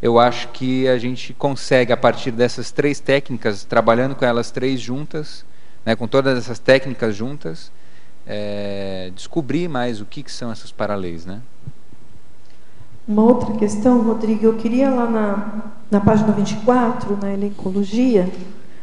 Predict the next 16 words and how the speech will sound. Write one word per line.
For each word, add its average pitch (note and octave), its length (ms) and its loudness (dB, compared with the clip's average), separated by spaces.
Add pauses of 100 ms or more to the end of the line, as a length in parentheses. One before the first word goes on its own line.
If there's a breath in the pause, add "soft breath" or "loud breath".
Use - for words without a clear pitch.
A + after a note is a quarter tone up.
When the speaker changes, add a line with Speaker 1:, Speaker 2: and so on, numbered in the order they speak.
(300 loud breath)
Speaker 2:
eu G#3 80 12
percebi A#3+ 460 6
que A#3 60 -4
você A#3+ 120 0
colocou A#3 1120 6
a G#3 60 0
consim A3 400 -2
estudiosa G#3+ 840 10
da F#3+ 400 6
paradireitologia G3 1300 8 (760 soft breath)
e A3 60 12
a A3+ 80 12
consim A#3+ 640 4
intermissivista B3+ 920 6
lúcida. F#3 560 2 (1600 soft breath)
É, G#3 460 6